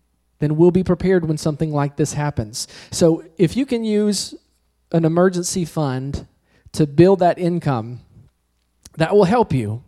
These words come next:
If you can have three to six months set aside, that will be of assistance to you. You can also share or, or save for things that, um, that you want to save for, big, big pur-, purchases.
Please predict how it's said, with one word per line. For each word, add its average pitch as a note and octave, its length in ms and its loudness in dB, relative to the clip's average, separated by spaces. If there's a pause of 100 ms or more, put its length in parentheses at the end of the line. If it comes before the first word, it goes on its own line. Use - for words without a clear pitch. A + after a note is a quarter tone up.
(320)
If C#3+ 160 -4
you G3 80 -2
can F#3+ 160 -2
have F#3+ 260 -2
three E3+ 200 2
to E3 80 -2
six - 260 -8
months D#3+ 400 -4 (100)
set D#3+ 220 -2
aside, C#3 560 -4 (380)
that C#3+ 180 -2
will E3+ 200 4
be E3 240 0
of C#3+ 220 -2
assistance - 640 -2
to C#3+ 140 -4
you. A#2+ 300 -8 (380)
You F3 100 2
can E3 160 2
also G#3 400 2
share D#3+ 460 2
or, C#3+ 420 0
or C#3+ 140 2
save A#3+ 340 -2
for E3+ 140 2
things D3 560 -4 (240)
that, C#3+ 560 -2
um, C3 460 -6 (400)
that D3+ 180 -4
you E3 120 0
want A#3 280 -4
to D#3 100 -2
save A#2 320 -4
for, A#2 200 -8
big, G3 380 0
big G3 200 -2
pur-, D3+ 160 -4 (180)
purchases. C3+ 680 -6